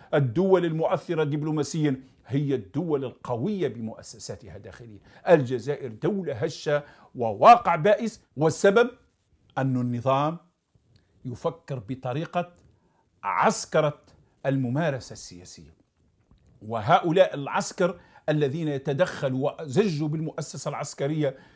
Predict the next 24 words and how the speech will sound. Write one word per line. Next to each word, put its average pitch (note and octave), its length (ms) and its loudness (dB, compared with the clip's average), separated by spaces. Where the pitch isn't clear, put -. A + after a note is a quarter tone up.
في D#3+ 320 -2
مما-، D#3+ 380 -2
في، E3 200 -8
في - 240 -14
المشهد D3 440 -2
السياسي C#3 540 -6
بهذه C#3+ 380 -4
الطريقة، C3+ 600 -4
آه، C#3 260 2
البائسة F3 580 4
الآن، G3 520 4
رغم A#2+ 360 -8
أنه C3+ 300 -4
في B2+ 100 -12
العام C3+ 300 -4
الماضي C3 440 -2
في B2+ 120 -10
ألفين C3+ 240 -10
وتسعتاش B2+ 600 -4
عندما C3+ 360 -2
دخلت C3 400 -6
المؤسسة C3 480 -8
العسكرية C3 480 -8
على، A#2+ 380 -8